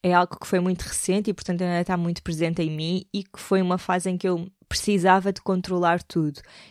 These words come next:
E que é, por exemplo, a, a amamentação. Eu tinha a expectativa muito grande que a coisa ia correr sobre rodas, não é? Porque se eu tenho um corpo, se tenho duas maminhas, se tenho mamilos, se tenho tudo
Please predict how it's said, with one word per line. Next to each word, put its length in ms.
E 100
que 120
é, 60
por 140
exemplo, 500
a, 60
a 120
amamentação. 920
Eu 140
tinha 240
a 40
expectativa 600
muito 260
grande 340
que 120
a 40
coisa 300
ia 120
correr 400
sobre 280
rodas, 440
não 80
é? 120
Porque 220
se 100
eu 60
tenho 240
um 100
corpo, 380
se 80
tenho 180
duas 220
maminhas, 680
se 100
tenho 360
mamilos, 760
se 540
tenho 320
tudo 300